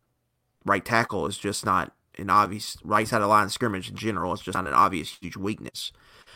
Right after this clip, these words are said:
Um, because I think they have balance at running back, they have balance at tight end,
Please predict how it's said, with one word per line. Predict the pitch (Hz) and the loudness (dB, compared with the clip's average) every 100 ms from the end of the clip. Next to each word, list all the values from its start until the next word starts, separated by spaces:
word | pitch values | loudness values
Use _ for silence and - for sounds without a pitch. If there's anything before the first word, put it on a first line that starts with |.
| - - - | -20 -20 -14
Um, | - 62 85 | -10 -8 -6
because | 104 120 | 0 2
I | 123 | 4
think | 127 | 4
they | 113 123 | 4 4
have | 104 | 8
balance | 113 127 131 | 10 10 10
at | 90 | 2
running | 107 107 | 2 2
back, | 107 104 | 0 2
they | 101 | -2
have | 98 | 2
balance | 104 110 - | 4 4 2
at | |
tight | - 101 98 | 0 2 4
end, | 98 95 | 0 -2